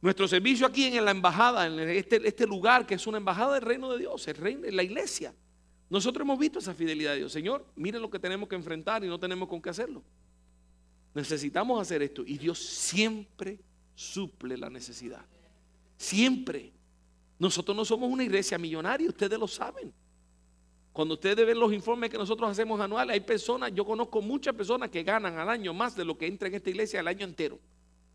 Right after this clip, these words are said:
Pero ¿sabe una cosa? Dios suple. Y no nos falta nada.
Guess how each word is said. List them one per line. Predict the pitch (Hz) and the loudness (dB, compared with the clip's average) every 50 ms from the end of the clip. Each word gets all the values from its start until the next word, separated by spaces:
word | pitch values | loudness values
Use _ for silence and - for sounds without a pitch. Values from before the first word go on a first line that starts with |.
| _ _ _ _ _ _ _ _ _ _ _ _ _ _ _ _ _ _ _ _ _ _ - | _ _ _ _ _ _ _ _ _ _ _ _ _ _ _ _ _ _ _ _ _ _ 0
Pero | - 202 202 180 180 | 4 6 6 6 4
¿sabe | 185 208 214 247 | 0 -2 -2 -2
una | 262 269 247 | -2 -6 -4
cosa? | - - 277 - 208 165 | -2 -4 -4 -4 -6 -8
Dios | 151 151 170 170 | -6 -6 -6 -8
suple. | - - - - - - 185 170 _ _ _ _ _ _ _ _ _ _ _ _ _ _ _ _ _ _ | -8 -12 -12 -14 -14 -18 -20 -20 _ _ _ _ _ _ _ _ _ _ _ _ _ _ _ _ _ _
Y | - 190 180 - - - | -2 -2 -2 -2 -6 -14
no | - 170 170 170 196 220 | -10 -8 -2 0 0 2
nos | 247 254 - - | 2 -2 -4 -2
falta | - 233 233 233 233 - 240 226 | -2 -2 -2 -2 -2 -4 -4 -2
nada. | 190 196 220 240 233 190 156 - | -2 -2 -4 -4 -4 -6 -8 -10